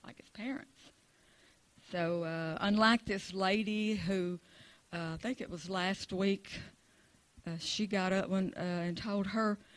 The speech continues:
she's a college student. Uh, that says a lot. <laughs> So she gets up in, in class and she tells her, uh, professor that she's now, uh, a hippopotamus.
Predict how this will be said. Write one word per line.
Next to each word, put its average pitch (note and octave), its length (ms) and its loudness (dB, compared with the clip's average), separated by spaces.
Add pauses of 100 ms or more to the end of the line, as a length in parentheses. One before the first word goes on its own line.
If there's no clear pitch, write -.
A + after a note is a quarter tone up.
she's - 260 -4
a F#3+ 40 -4
college G#3+ 640 4
student. - 640 -4 (920)
Uh, D#3+ 180 -12
that F3 180 -4
says F3 220 -4
a E3 60 -4
lot. E3 380 -6 (180)
<laughs> A#3+ 120 -2 (720)
So A3 160 -6
she A#3+ 200 -4
gets A#3+ 280 2
up - 160 2
in, G#3+ 180 -2 (140)
in A3 180 8
class B3 360 8
and A3+ 120 4
she B3 140 4
tells A3+ 380 4
her, A3 240 4 (480)
uh, F3+ 260 -2 (520)
professor A#3+ 580 6
that F#3+ 320 8
she's A3 260 2
now, G#3 460 0 (640)
uh, E3+ 360 0 (420)
a G3 60 -4
hippopotamus. - 1040 -2